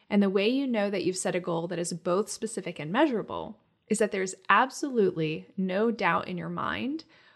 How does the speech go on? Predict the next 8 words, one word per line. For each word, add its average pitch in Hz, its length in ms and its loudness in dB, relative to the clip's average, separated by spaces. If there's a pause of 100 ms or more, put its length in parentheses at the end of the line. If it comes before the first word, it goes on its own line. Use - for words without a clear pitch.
(100)
whether 202 440 4
or 226 60 -4
not 160 240 -2
you've 202 140 -2
achieved 202 380 -2
it. - 140 -8 (380)
In 202 140 4
fact, 196 420 2